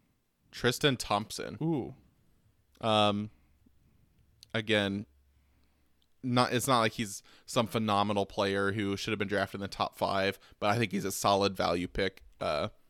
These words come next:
Speaker 1: here at, is a seven, right? Um,
Speaker 2: Uh, yes.
Speaker 1: and so, yeah, I would,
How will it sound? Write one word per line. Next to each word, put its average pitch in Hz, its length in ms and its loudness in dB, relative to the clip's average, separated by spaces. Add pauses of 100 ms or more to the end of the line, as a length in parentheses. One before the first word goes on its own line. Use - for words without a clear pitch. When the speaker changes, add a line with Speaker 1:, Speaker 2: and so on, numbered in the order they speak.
Speaker 1:
here 101 300 4
at, 95 180 6
is 101 120 -4
a 101 60 -6
seven, 101 460 0
right? 98 240 0 (1000)
Um, 98 400 -2 (500)
Speaker 2:
Uh, 147 340 4
yes. - 480 -4 (640)
Speaker 1:
and 107 140 0
so, 110 120 6
yeah, 92 240 4 (280)
I 123 100 6
would, 104 200 4